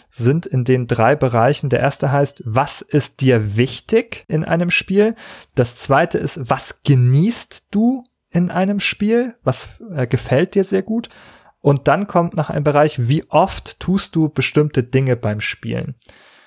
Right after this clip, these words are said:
Also eine ist so, was finde ich wichtig, andere, was gefällt mir, mehr so affektiv, emotional. Und das andere so quasi, soll ich dann einschätzen,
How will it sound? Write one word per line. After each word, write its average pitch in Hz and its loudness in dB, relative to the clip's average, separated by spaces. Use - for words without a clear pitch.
Also 117 2
eine 143 2
ist 143 -2
so, 139 2
was 123 0
finde 123 2
ich 110 -4
wichtig, 185 0
andere, 131 2
was 117 -2
gefällt 143 0
mir, 175 2
mehr 127 2
so - 0
affektiv, - -2
emotional. 160 0
Und 147 -4
das 123 0
andere 151 2
so 143 0
quasi, 127 2
soll 120 2
ich 123 0
dann 123 -2
einschätzen, 117 0